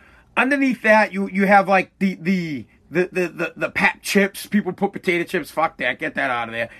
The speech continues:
And then people do their homemade bags with their homemade chocolate fucking, uh, someone will make, like, a chocolate lollipop or something like that.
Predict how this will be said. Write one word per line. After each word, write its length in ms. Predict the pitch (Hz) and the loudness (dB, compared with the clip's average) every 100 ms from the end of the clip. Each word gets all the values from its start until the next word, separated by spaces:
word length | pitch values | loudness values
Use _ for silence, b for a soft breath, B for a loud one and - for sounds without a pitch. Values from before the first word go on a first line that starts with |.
| B | B
And 100 | 170 | 0
then 120 | 202 | 2
people 240 | 208 208 214 | 2 -2 0
do 100 | 214 | 0
their 180 | 190 165 | 0 0
homemade 460 | 185 180 180 165 | 0 0 0 0
bags 480 | 120 151 160 165 - B B | 0 2 2 0 -8 B B
with 120 | 165 | -4
their 140 | 165 - | 0 -2
homemade 460 | - 180 175 170 | 0 -2 0 -2
chocolate 420 | - 160 160 175 160 | 2 2 2 0 -2
fucking, 600 | 160 - 151 151 143 131 b b b - | -2 -2 -2 -2 -4 -8 b b b -2
uh, 300 | 151 139 110 - b | 0 0 -2 -6 b
someone 240 | b 196 190 | b 0 2
will 80 | 180 | 0
make, 120 | 170 | 0
like, 140 | 165 | 0
a 80 | 143 | -2
chocolate 440 | - 170 160 170 | 2 2 2 -2
lollipop 600 | 123 147 160 160 165 151 | -2 2 2 2 0 0
or 80 | 139 | 0
something 240 | - 123 156 | -6 -6 -4
like 160 | 151 | -4
that. 300 | 156 160 - | 2 0 0